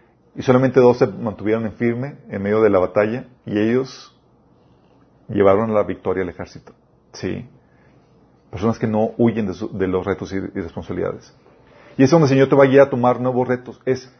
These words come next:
¿cómo desarrollo la valentía? Toma nuevas responsabilidades, nuevos retos. Si algo que lleva a atemorizar al hombre es el peso de responsabilidad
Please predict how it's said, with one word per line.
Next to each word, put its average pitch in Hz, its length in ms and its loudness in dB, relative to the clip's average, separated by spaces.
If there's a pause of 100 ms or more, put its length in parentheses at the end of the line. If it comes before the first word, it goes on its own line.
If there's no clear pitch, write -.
(200)
¿cómo 151 160 0
desarrollo 156 320 4
la 151 60 6
valentía? 143 580 0 (140)
Toma 147 200 -2
nuevas 156 260 -2
responsabilidades, 143 640 -4
nuevos 143 220 0
retos. 156 460 -6 (800)
Si - 160 2
algo 202 220 8
que 175 120 -2
lleva 151 300 0
a - 40 2
atemorizar 131 400 -4
al 143 80 0
hombre 156 240 -8 (240)
es - 160 -4
el 131 60 -2
peso 117 160 -4
de 123 60 2
responsabilidad 95 480 -4